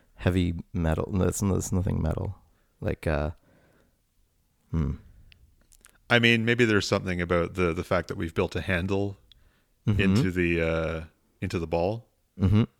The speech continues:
Speaker 1: Mm-hmm.
Speaker 2: Ball handling. Hmm.
Speaker 1: Go, um, gra-, grab and go.
Speaker 2: This is proving to be more difficult than, than I think
Speaker 1: Well,
Speaker 2: we expected.
Speaker 1: I mean, we'll, we'll leave it to the, to the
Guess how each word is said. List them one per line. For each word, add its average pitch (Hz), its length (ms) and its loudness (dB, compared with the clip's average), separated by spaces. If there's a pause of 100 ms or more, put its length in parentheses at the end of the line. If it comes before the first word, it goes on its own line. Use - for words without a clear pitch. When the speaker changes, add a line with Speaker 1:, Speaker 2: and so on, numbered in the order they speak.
(320)
Speaker 1:
Mm-hmm. 90 200 0 (360)
Speaker 2:
Ball 90 220 2
handling. 107 840 -4 (140)
Hmm. 87 260 -4
Speaker 1:
Go, 85 160 0 (960)
um, 98 480 -6 (2250)
gra-, 90 260 2 (100)
grab 92 260 4
and 98 220 0
go. 120 320 2 (280)
Speaker 2:
This 107 120 0
is 101 100 -4
proving 98 300 2
to - 80 -4
be 92 140 2
more 87 180 0
difficult 90 460 -4
than, 95 220 -4 (120)
than 92 160 -4
I 87 80 -2
think - 160 -2
Speaker 1:
Well, 107 100 4
Speaker 2:
we 87 60 0
expected. 92 380 -2
Speaker 1:
I - 20 6
mean, 104 300 6
we'll, 107 200 8
we'll 117 240 8
leave 123 160 6
it 113 100 6
to 92 100 2
the, 85 320 0
to - 120 -4
the 92 340 -6